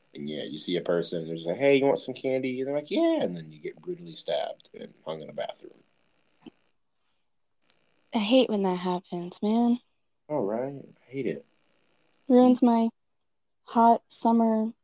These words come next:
Speaker 2: Sunday in July.
Speaker 1: You think it's a, your Uncle Charlie, but it's just a really creepy old man that likes stabbing people.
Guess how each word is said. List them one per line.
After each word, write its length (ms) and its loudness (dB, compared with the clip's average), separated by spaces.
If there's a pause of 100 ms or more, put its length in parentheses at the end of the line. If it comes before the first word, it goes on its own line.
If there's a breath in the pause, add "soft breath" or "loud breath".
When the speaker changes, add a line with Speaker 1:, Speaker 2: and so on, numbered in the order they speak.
Speaker 2:
Sunday 480 4
in 180 2
July. 460 0 (420)
Speaker 1:
You 140 -6
think 240 -6
it's 180 -6
a, 160 -4
your 180 -4
Uncle 220 -6
Charlie, 460 2
but 180 -8
it's 360 -14
just 260 -12
a 120 -4 (260)
really 240 -2
creepy 360 -6
old 220 -4
man 220 -4
that 160 -10
likes 260 -8 (640)
stabbing 360 -8
people. 360 -18